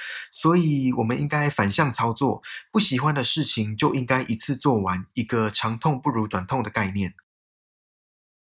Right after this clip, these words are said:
最后一个方法是增加生活的多样性，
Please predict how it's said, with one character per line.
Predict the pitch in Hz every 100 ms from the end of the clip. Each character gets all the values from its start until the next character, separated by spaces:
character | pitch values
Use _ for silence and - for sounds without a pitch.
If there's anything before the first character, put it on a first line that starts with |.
| _ _ _
最 | - 220
后 | 220
一 | 190
个 | 147
方 | 156 156
法 | 143 95 -
是 | - - 151 139 127
增 | - 139
加 | 127 135 127 131
生 | 131 - 147
活 | 143 107
的 | 104 104
多 | 123 123
样 | 131 113
性， | - 110